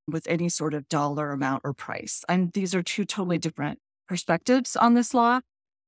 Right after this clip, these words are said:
but this is also going to affect our state's economy,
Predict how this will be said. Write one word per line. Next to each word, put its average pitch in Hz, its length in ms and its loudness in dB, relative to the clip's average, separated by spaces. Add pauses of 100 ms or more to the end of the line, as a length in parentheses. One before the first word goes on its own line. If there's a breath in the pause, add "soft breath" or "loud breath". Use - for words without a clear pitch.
but 254 160 2
this 269 180 0
is 262 180 0
also 254 400 2
going 202 300 -2
to - 160 -10
affect 170 560 -4
our 170 400 0
state's - 800 -4 (360)
economy, - 960 -6